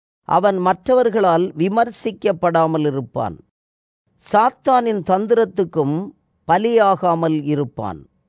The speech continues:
இதே விதத்திலேயே மக்களின் மரியாதைக்கு உரியவர்களாக சிறப்பு உதவியாளர்களும் இருக்க வேண்டும்.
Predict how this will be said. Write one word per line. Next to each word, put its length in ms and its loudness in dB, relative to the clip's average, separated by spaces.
இதே 380 4
விதத்திலேயே 1160 0
மக்களின் 760 -2
மரியாதைக்கு 920 0
உரியவர்களாக 1040 0
சிறப்பு 720 0
உதவியாளர்களும் 880 2
இருக்க 340 -2
வேண்டும். 500 -6